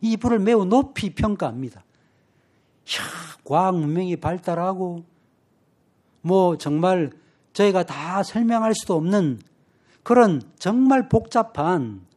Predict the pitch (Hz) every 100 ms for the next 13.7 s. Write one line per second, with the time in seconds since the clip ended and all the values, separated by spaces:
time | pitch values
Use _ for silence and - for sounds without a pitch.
0 | _ _ - 220 208 165 202 202 202 185
1 | 170 143 143 160 185 160 170 123 127 165
2 | 123 87 _ _ _ _ 220 208 262 233
3 | 139 107 - - 180 185 208 185 - 139
4 | 156 135 135 160 143 151 151 180 165 147
5 | 127 131 170 175 - _ _ _ - 135
6 | 143 143 160 123 98 98 95 _ _ _
7 | - 170 160 165 190 170 - 190 135 147
8 | 139 190 151 117 - - - - - 156
9 | 180 - 214 190 - 196 220 131 123 147
10 | 104 _ _ _ _ _ _ _ _ _
11 | _ _ _ 135 135 139 - 131 131 139
12 | 127 101 _ _ _ - 170 151 127 113
13 | 107 107 107 104 113 104